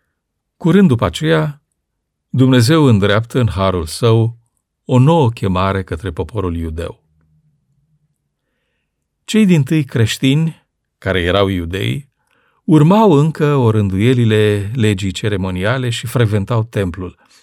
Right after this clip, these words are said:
pe care încă îl considerau casa lui Dumnezeu. Pe când Petru și Ioan se suiau împreună la templu, la ceasul rugăciunii, au vindecat la una dintre porțile de seamă ale templului,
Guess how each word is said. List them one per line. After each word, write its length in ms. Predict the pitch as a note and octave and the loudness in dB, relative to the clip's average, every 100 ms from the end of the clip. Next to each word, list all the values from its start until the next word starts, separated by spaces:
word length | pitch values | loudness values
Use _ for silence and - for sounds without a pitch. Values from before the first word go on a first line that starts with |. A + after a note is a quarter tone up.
| _ | _
pe 80 | - | -4
care 240 | C3+ D3 B2+ | 0 2 2
încă 300 | D#3+ F3+ C3+ | 0 0 -4
îl 100 | C3+ | -4
considerau 560 | A2+ G#2+ A#2 G2+ G#2+ | -6 -6 -4 -2 -4
casa 320 | A2 G2+ - | -4 -10 -6
lui 140 | F#2+ F#2+ | -6 -4
Dumnezeu. 560 | G2+ G#2+ F#2 E2 - _ _ _ _ _ _ _ _ _ _ | -4 -4 -4 -10 -12 _ _ _ _ _ _ _ _ _ _
Pe 120 | A#2 | -2
când 380 | A#2 D#3+ C#3+ - | 2 4 4 0
Petru 400 | - F3 F#3 C3+ | 0 0 0 -4
și 240 | - - | -6 -2
Ioan 300 | A#2 G2 G2 | 0 0 -2
se 180 | G2 - | -6 -10
suiau 400 | - F#2+ F#2 G2 | -8 -4 -2 -2
împreună 420 | F2 F#2+ F2+ G2 | -4 -6 -4 -4
la 160 | F#2 E2+ | -4 -4
templu, 640 | - G#2+ G#2+ A#2+ A#2 A#2 A#2 | -2 0 0 0 -2 -2 -4
la 140 | G2 | -12
ceasul 400 | E2+ G2+ F#2+ - | -8 -8 -8 -6
rugăciunii, 800 | G#2 F#2+ E2+ - G#2 G2+ G2+ A#2 - _ _ _ _ _ _ _ _ _ _ | -6 -6 -10 -6 -4 -2 -2 -6 -10 _ _ _ _ _ _ _ _ _ _
au 180 | E3+ E3 | 0 2
vindecat 720 | D#3 D#3+ D3+ D3+ G#3 - - | 2 0 -2 0 -4 -4 -4
la 140 | A#2+ | 0
una 280 | A2 B2+ A#2 | 0 0 -2
dintre 380 | G2 F#2 E2+ F#2+ | -4 -8 -8 -12
porțile 580 | - A#2 G#2+ - A#2 G#2 | -6 -6 -6 -10 -10 -8
de 120 | F2 | -8
seamă 380 | - C3 A#2 E2+ | -8 -2 -2 -2
ale 140 | E2 | -8
templului, 720 | D#2 C3+ D#3 F3+ D3+ D3+ D3 | -8 -6 -6 -6 -4 -4 -6